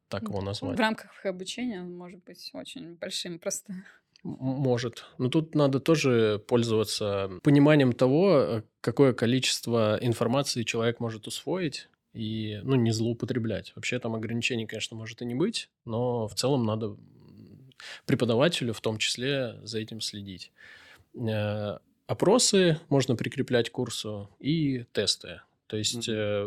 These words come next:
Speaker 1: в целом можно сконфигурировать, э, курс, э,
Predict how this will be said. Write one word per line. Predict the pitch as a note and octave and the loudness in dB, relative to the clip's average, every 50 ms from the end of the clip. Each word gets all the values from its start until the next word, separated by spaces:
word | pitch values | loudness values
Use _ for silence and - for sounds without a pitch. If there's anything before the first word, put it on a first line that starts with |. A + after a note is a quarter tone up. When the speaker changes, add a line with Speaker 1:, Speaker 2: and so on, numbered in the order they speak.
| G2 F#2 | -6 -10
Speaker 1:
в | - - | -6 0
целом | - C#3+ D#3+ F3+ D#3+ | 2 4 6 6 6
можно | B2+ B2 B2+ C3 B2 A#2 A2 G#2 | 6 6 4 4 2 0 -2 0
сконфигурировать, | - - - - - - - C3 A#2+ - - A2+ A2 A2+ A#2+ C#3+ D#3 D3+ C3+ A#2+ G#2 - - - - | 0 -2 -2 -2 -4 -2 0 0 0 0 -2 -2 -2 0 2 2 2 2 0 -2 -2 -4 -4 -4 -6
э, | - A2 G2+ F#2+ F#2+ - - - - | -8 -10 -14 -14 -14 -16 -18 -20 -10
курс, | - - C#3 F3 F3 - - - - _ _ _ - | 0 2 2 4 4 2 -2 -4 -6 _ _ _ -12
э, | F#2+ F#2+ F#2+ F#2+ F#2+ F#2 F#2+ | -10 -8 -8 -8 -8 -10 -12